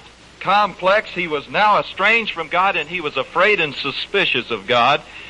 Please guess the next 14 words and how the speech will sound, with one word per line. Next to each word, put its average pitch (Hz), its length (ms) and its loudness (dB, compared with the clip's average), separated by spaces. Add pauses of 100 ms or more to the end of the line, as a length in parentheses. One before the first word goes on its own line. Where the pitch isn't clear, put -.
(160)
And 143 180 -2
so 170 160 -2
he 147 100 -4
hid 226 240 2
himself, 196 560 -2
and 135 120 -10
man's 185 300 -4
been 151 180 -8
trying 165 320 0
to 131 80 2
hide 175 280 4
himself 156 460 2
ever 143 220 2
since. 107 400 -2